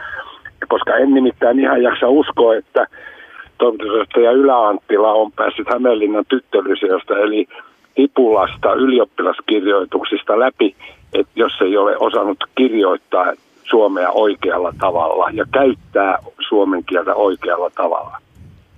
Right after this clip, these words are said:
Ja toisin sanoen vielä lisäisin siihen sen, että onko sitten se, että kun rekrytointitilanteessa katsotaan toimittaja, toi on sen näköinen, että otetaan se aamu-T V, se,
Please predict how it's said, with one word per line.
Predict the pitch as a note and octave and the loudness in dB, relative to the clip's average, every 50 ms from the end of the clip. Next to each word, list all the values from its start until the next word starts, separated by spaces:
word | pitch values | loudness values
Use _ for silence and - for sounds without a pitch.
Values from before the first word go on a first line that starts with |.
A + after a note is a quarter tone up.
| - - - - - - - - - _ - _ _ _ _ _ _ | -20 -20 -20 -20 -20 -20 -20 -20 -20 _ -20 _ _ _ _ _ _
Ja | - A2+ - - - | 0 0 0 -2 0
toisin | - B2 B2 G#2+ B2 A2+ - | 0 2 2 2 0 -2 0
sanoen | - C#3 C3 C3 C3 B2 A#2+ - - - - - _ - - - - - - - - _ - _ - - _ _ _ _ - | 0 0 2 2 2 2 2 0 -4 -10 -14 -14 _ -18 -18 -18 -20 -20 -20 -20 -20 _ -20 _ -20 -20 _ _ _ _ -2
vielä | A2 A2+ A2 A2 A2 | 0 0 0 0 -2
lisäisin | A2 A#2 A2+ - C3+ A#2+ A2 G#2 A2 G2+ - | -2 -2 -2 0 0 0 2 2 0 0 0
siihen | - A#2 G#2+ A2+ G2+ | 0 0 0 0 0
sen, | - C#3 C3 C3 | 0 0 0 2
että | B2 - - A2+ | 0 0 0 -2
onko | G#2 G#2+ G2+ G2 - | -2 -2 -2 -2 -4
sitten | C3 B2+ - - A#2+ - - | -4 -4 -2 -4 -4 0 2
se, | C#3+ C3+ | 2 0
että | B2 - - G2+ | 0 -2 -6 -4
kun | - A2 G2+ | -4 -4 0
rekrytointitilanteessa | G#2 C#3 C3 A#2 A#2+ A2 - G#2 G2+ - G#2 F#2 - G#2 G#2 G#2 G2+ - A2 G#2 - - G2+ | 0 0 -2 0 -4 -4 -2 -2 -2 -2 -4 -6 -4 -4 -4 -4 -2 -2 -4 -4 -4 -6 -4
katsotaan | - B2+ B2 A#2 - A#2+ G#2 - G#2+ G2 G2 G2+ | -2 -2 -2 -2 -2 -4 -4 -2 -2 -2 -4 -2
toimittaja, | - B2+ B2 A#2 A2 G#2 - - - G2 G#2 G2+ G2+ - - - - - - _ _ | -2 0 0 2 0 -2 -6 -4 -4 -4 -2 -2 -4 -6 -10 -14 -18 -20 -20 _ _
toi | B2+ B2+ C3+ | 0 2 2
on | B2+ A#2 | 2 0
sen | - - C#3 C#3 B2+ | 0 0 2 2 2
näköinen, | B2+ B2+ B2+ - B2+ A2 G#2+ G#2+ G#2 | 2 0 0 0 0 0 0 0 -2
että | A2+ A#2 C3 | -2 0 0
otetaan | C#3 C3 - A2+ G#2+ - | -2 0 0 -2 0 0
se | B2+ | 0
aamu-T | B2+ C3 C3+ B2+ A#2+ G#2 G2 - | 0 2 0 0 -2 -4 -4 -4
V, | F#2+ F#2 F#2 F2+ F#2+ G2 F2+ - | -2 -2 -2 -2 -2 -4 -4 -2
se, | - G2 F2 | -2 -2 -4